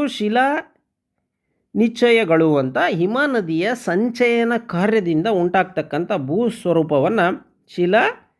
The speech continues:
ನಿಶ್ಚಯಗಳು ಅಂತ ಕರೀತಾರೆ. ಇನ್ನು ಹದಿನೈದನೇ ಪ್ರಶ್ನೆ, ಇಂಗಾಲಾದಿತ್ಯ ಶಿಲೆಗಳು ಅಂತ. ಜೈವಿಕ ಕ್ರಿಯೆಗಳಿಂದಾದಂಥ ಕಣಶಿಲೆಗಳನ್ನ ಇಂಗಾಲಾದಿತ್ಯ ಶಿಲೆಗಳು ಅಂತ ಕರೀತಾರೆ, ಅಂದರೆ ಇಂಗಾಲದಿಂದ ಆದಂಥವು ಅಂತ.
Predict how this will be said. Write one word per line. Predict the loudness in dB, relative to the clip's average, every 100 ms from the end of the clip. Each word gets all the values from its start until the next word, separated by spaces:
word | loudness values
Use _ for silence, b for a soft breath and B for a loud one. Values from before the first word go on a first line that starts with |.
| _ _ _ -8
ನಿಶ್ಚಯಗಳು | -2 0 2 2 2
ಅಂತ | 0 -4
ಕರೀತಾರೆ. | -2 -2 -2 -8 -12 _ _ _ _ _ _ _ _ _ _ _ _ _ _ _ _ _
ಇನ್ನು | 0 0 0
ಹದಿನೈದನೇ | 0 2 2 0 -2
ಪ್ರಶ್ನೆ, | -2 -6 -4 -6
ಇಂಗಾಲಾದಿತ್ಯ | -2 0 0 2 2 2 2 0 -4 -8 0 0 0 _ _ _ _ _ _ _ -12
ಶಿಲೆಗಳು | -4 2 2 4 2 0
ಅಂತ. | 0 0 -2 -6 _ _ _ _
ಜೈವಿಕ | -2 2 2 2 0 0 0 0
ಕ್ರಿಯೆಗಳಿಂದಾದಂಥ | -2 _ -2 0 0 0 2 2 2 2 2 2 0 -2 -2 -4 -4 -6
ಕಣಶಿಲೆಗಳನ್ನ | 0 0 0 -2 0 0 0 0 0 0 0 -2
ಇಂಗಾಲಾದಿತ್ಯ | -2 2 4 4 2 0 -4 -8 0 0 0 _ _ _
ಶಿಲೆಗಳು | -4 0 2 0 0
ಅಂತ | -4
ಕರೀತಾರೆ, | -4 -4 -2 -2
ಅಂದರೆ | 0 0
ಇಂಗಾಲದಿಂದ | 2 4 2 0 -2 0
ಆದಂಥವು | 0 0 -4 -4 -4 -4
ಅಂತ. | -2